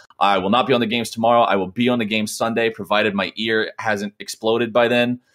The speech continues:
And thank y'all so much for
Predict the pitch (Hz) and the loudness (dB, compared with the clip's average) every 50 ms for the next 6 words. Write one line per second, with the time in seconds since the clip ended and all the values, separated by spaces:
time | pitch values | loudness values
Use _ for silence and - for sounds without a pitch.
0 | _ _ _ _ _ _ - 107 104 101 98 98 95 95 92 90 - - - - | _ _ _ _ _ _ -2 0 2 2 2 0 0 -2 -6 -8 -10 -12 -14 -16
1 | _ _ _ _ _ _ _ _ _ _ _ _ _ _ _ _ _ _ _ _ | _ _ _ _ _ _ _ _ _ _ _ _ _ _ _ _ _ _ _ _
2 | - 139 123 123 - 123 113 107 - - 113 107 95 85 - - - - 95 92 | -2 0 0 2 2 0 0 0 0 -2 -2 -2 -2 -2 -4 -8 -10 -8 -6 -4
3 | 92 92 90 90 90 85 - - | -2 -2 -2 -2 -2 -4 -6 -10